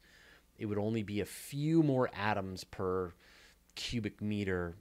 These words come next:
in the Orion Nebula than not. So that would be, uh,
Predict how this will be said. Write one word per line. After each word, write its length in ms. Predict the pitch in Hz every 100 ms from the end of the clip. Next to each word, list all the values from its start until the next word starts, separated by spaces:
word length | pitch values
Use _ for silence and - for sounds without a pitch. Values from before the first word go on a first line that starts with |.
| _
in 400 | - 107 107 104
the 320 | 101 95 90 76
Orion 380 | 104 98 92 95
Nebula 360 | 92 87 87 85
than 480 | 87 85 85 90 95
not. 420 | 82 - - - _ - - _ _ _ _
So 480 | - - 92 82 80 - 123
that 280 | 107 107 120
would 200 | 113 90
be, 480 | 95 92 92 92 95
uh, 360 | 92 85 76